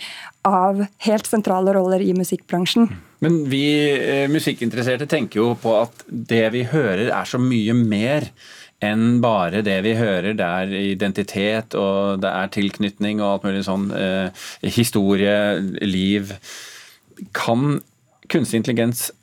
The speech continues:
Speaker 2: erstatte det også?
Speaker 1: Mm, det vet jeg ikke, men det, det du sier, vi musikkvinteresserte, det er jo interessant, for de kommer an på hvilket øre som lytter, og ikke minst, eh, alle de ting, andre ting du sa om ko-, om følelse, motivasjon,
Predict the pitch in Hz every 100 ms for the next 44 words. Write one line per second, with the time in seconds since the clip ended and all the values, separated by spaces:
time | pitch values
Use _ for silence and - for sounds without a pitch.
0 | _ - 120 117 131 131 139 - - -
1 | - - - _ 262 254 254 254 262 262
2 | 262 254 262 262 262 - - 190 294 349
3 | 233 202 196 233 330 330 285 277 285 277
4 | 226 240 240 247 269 370 262 214 214 233
5 | 196 175 202 - 220 226 220 349 247 277
6 | 311 285 285 240 254 190 - - 190 190
7 | 185 185 180 226 208 240 226 247 208 190
8 | 202 208 240 403 - - - - - 247
9 | 254 240 311 415 - - - 233 220 226
10 | 233 233 - 247 220 208 214 220 220 220
11 | 202 - 208 180 185 180 185 208 220 196
12 | 185 190 - - 208 196 196 196 202 233
13 | 208 190 - 196 196 185 190 185 - 185
14 | 185